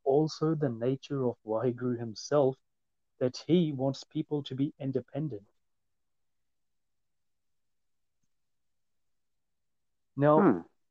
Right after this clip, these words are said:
Speaker 1: those two shabads we discussed first, you know, two dangerous shabads for the religious orthodoxy and political honchos.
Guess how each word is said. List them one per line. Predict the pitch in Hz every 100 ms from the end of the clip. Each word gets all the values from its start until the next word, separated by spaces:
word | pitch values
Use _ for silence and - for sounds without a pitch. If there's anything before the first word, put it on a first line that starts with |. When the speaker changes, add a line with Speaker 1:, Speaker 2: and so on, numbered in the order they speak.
| _ _ _ _
Speaker 1:
those | 135 165 226 -
two | 214
shabads | 165 - 139 143 -
we | 123
discussed | 110 - 104 - -
first, | 110 104 120
you |
know, | 117 117 -
two | - 170 190 185 180
dangerous | 135 139 147 143 131
shabads | - 123 127 123 -
for | 123
the | 117 113
religious | 113 117 117 117 113
orthodoxy | 113 - 107 107 107 - 113
and | 107 -
political | 110 107 110 - 110 107 104 - _ _ _ _ _ -
honchos. | 120 123 107 107 127